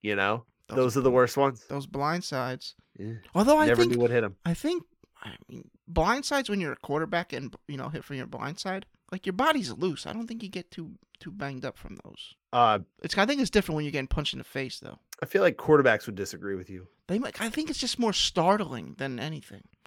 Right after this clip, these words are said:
Speaker 2: Right? Don't they
Speaker 1: Yeah,
Speaker 2: say
Speaker 1: I don't, I don't know,
Speaker 2: don't
Speaker 1: man.
Speaker 2: they
Speaker 1: I, I don't,
Speaker 2: say
Speaker 1: I don't know what you're basing that on.
Speaker 2: No, I'm s-, uh, it's based on, isn't there a theory that people who get injured in car crashes are when they see it coming because they tense up? So if you see
Speaker 1: I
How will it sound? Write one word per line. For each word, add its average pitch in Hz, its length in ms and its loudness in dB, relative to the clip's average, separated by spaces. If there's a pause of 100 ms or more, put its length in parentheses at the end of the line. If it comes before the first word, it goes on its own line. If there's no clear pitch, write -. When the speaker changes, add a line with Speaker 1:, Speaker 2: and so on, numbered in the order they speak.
(120)
Speaker 2:
Right? 233 160 4
Don't 311 160 4
they 320 80 0
Speaker 1:
Yeah, 160 160 12
Speaker 2:
say 180 60 12
Speaker 1:
I - 40 12
don't, 220 240 8
I 277 140 12
don't 233 140 12
know, 175 160 12
Speaker 2:
don't - 40 4
Speaker 1:
man. 135 220 8
Speaker 2:
they 147 60 12
Speaker 1:
I, 196 260 12
I - 20 12
don't, 196 180 12
Speaker 2:
say 156 60 4
Speaker 1:
I 220 80 10
don't 202 240 6
know 160 80 8
what 160 180 8
you're 135 120 0
basing 135 360 4
that 110 160 -2
on. 101 220 -4 (160)
Speaker 2:
No, 285 160 10
I'm 240 160 10
s-, - 140 0
uh, 214 140 2 (120)
it's 208 220 0
based 240 340 2
on, 202 300 4 (140)
isn't 254 280 -2
there 220 160 4
a 180 80 2
theory 175 420 2
that 139 340 -2 (240)
people 196 220 0
who 190 120 2
get 156 160 2
injured 156 280 -2
in 131 120 -4
car 143 240 0
crashes 151 400 -2
are 120 180 -4
when 147 160 -4
they 113 140 -6
see 147 240 -4
it - 100 -8
coming 127 380 -6 (340)
because 139 300 -2
they 127 100 0
tense 139 400 -4
up? - 300 -6 (240)
So - 100 -8
if 151 100 -4
you 214 80 0
see - 180 0
Speaker 1:
I 127 160 0